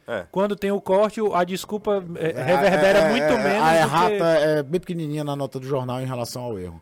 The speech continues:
Speaker 1: É o Rosenblanc, acho que é o nome
Speaker 3: E,
Speaker 1: dele, é assim.
Speaker 3: assim, né,
Speaker 1: Que me mandou
Speaker 3: o
Speaker 1: mensagem.
Speaker 3: Trajano, cartão verde, anos noventa, na, na cultura, enfim, tem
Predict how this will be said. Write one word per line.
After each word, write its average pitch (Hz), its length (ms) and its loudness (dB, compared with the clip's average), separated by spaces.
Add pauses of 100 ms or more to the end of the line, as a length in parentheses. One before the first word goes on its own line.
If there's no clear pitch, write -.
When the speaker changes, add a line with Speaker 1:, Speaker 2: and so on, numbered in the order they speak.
Speaker 1:
É 104 80 -4
o 117 160 -2
Rosenblanc, 117 1120 -6 (160)
acho - 160 -20
que 104 60 -10
é - 20 -4
o 90 80 -6
nome 113 180 -6
Speaker 3:
E, 131 40 -4
Speaker 1:
dele, 135 140 -4
é - 20 -2
assim. 131 420 -8
Speaker 3:
assim, 135 380 -12
né, 110 320 -12 (100)
Speaker 1:
Que 92 60 -18
me 98 100 -10
mandou 101 220 -6
Speaker 3:
o - 20 -4
Speaker 1:
mensagem. 98 560 -8
Speaker 3:
Trajano, 104 720 -12 (840)
cartão 131 300 -8
verde, 107 400 -4
anos 92 220 -12
noventa, 92 440 -14
na, 90 160 -16
na 85 140 -16
cultura, 85 800 -12
enfim, 90 340 -16
tem 92 340 -16